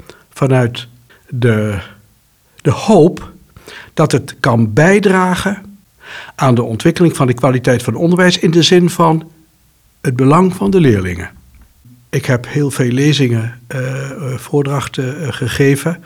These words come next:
eh, in mijn werkleven. Heel veel. Ik ben daar, heb daar nooit een teleurgesteld of pessimistisch geluid laten horen. Nooit.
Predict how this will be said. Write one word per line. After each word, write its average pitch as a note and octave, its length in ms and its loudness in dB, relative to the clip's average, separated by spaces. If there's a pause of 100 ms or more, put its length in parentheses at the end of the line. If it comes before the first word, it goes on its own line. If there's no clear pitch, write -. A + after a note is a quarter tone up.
(600)
eh, C#3+ 200 -10
in C3 180 -2
mijn B2+ 140 0
werkleven. C3+ 720 0 (600)
Heel D3+ 560 2
veel. C3+ 480 -4 (460)
Ik C#3+ 180 0
ben C3 200 4
daar, B2 200 2
heb C3 160 2
daar B2+ 240 4
nooit F#3+ 560 4 (180)
een F#3 460 2 (580)
teleurgesteld E3 1300 2 (1000)
of - 300 0
pessimistisch D3 720 2
geluid A2+ 420 0
laten G#2+ 320 -4
horen. G2 400 -6 (800)
Nooit. C3 540 2